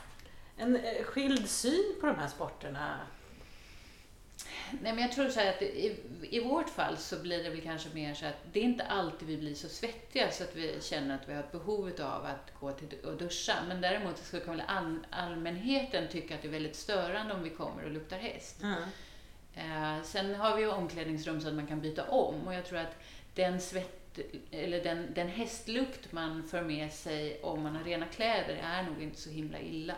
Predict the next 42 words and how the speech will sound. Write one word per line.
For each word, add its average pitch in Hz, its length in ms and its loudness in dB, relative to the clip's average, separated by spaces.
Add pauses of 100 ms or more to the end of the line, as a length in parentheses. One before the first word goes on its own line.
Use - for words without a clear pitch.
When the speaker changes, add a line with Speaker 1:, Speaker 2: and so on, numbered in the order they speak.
Speaker 1:
Nej. 185 100 -6 (540)
Speaker 2:
Men, 165 480 0
eh, 160 280 2 (140)
och 180 160 4
det 175 160 2
är, 170 40 -4 (440)
ja, 180 380 6 (220)
eh, - 300 -2 (120)
när 220 280 4
vi, 214 140 2 (140)
när 214 120 -2
vi 214 80 0
träningsrider, 214 1000 2
men 196 160 0
det 180 60 0
är 185 120 4
ju 220 60 4 (120)
in-, 214 240 2 (380)
inte 240 220 6
så 190 180 0
ofta 196 400 0
i 175 60 6
vårt 247 420 6
fall, 147 300 0 (220)
med 196 140 0
den 190 140 6
verksamheten 180 840 0
vi 214 180 2
hade, 180 360 0 (320)
så - 140 -12
var 165 120 0
det 165 60 2
inte 165 160 -2
så 160 80 -2
att 156 200 -6 (160)
den 165 180 -6
anställde 190 580 0
blev 160 200 0
svettig 175 460 -4
utav 151 200 -6
arbetet. 170 680 -2
Speaker 1:
Nej. 175 240 0